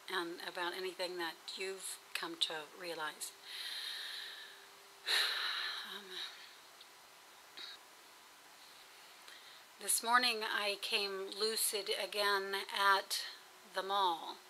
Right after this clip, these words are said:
How many of you visit the mall? <laughs> Or come lucid in the mall?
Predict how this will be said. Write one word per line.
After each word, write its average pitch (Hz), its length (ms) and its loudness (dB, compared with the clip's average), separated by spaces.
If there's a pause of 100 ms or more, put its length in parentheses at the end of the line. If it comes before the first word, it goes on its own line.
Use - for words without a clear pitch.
(420)
How 220 120 4
many 220 240 8
of 214 160 4
you 214 100 0
visit 208 380 -2
the 202 60 4
mall? 190 380 4 (160)
<laughs> - 420 -8 (1000)
Or 202 100 2
come 202 240 8
lucid 208 440 0
in 190 100 0
the 185 80 -4
mall? 175 300 -2